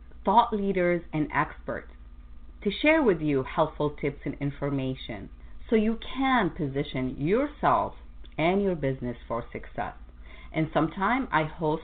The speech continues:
the show solo to provide my expertise as an executive coach and trainer. And of course, we'd love to hear from you if you'd like to know more about us and how we could be of service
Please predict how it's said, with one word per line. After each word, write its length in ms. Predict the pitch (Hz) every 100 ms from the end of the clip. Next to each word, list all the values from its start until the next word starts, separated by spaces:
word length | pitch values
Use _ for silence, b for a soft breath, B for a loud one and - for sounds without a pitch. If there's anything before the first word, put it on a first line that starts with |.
| -
the 80 | 175 -
show 220 | - 135 139 -
solo 360 | 131 131 135
to 120 | 135
provide 600 | 139 156 143 147 135 135
my 320 | 135 147 180 220
expertise 760 | 214 - 185 175 - 143 135 -
as 180 | 139 143 139
an 100 | -
executive 540 | 131 131 131 - 131 - -
coach 320 | 135 127 - - - - - - 139
and 180 | 131
trainer. 520 | - 123 117 107 - - - - - - b b b b b b 202
And 120 | 202
of 80 | 196 -
course, 220 | 208 202
we'd 80 | 185
love 300 | 170 185 208
to 80 | 208
hear 300 | 185 190 190 190
from 200 | 160 147
you 180 | 143 -
if 100 | 139 -
you'd 100 | 143
like 220 | 139 139
to 80 | 135
know 220 | 139 131
more 400 | 135 151 208 226
about 360 | 165 151 135 127
us 200 | 127 135
and 100 | -
how 260 | 131 151 143
we 200 | 139 214
could 280 | - 208 135
be 160 | 165
of 120 | - 139 -
service 320 | 139 131 131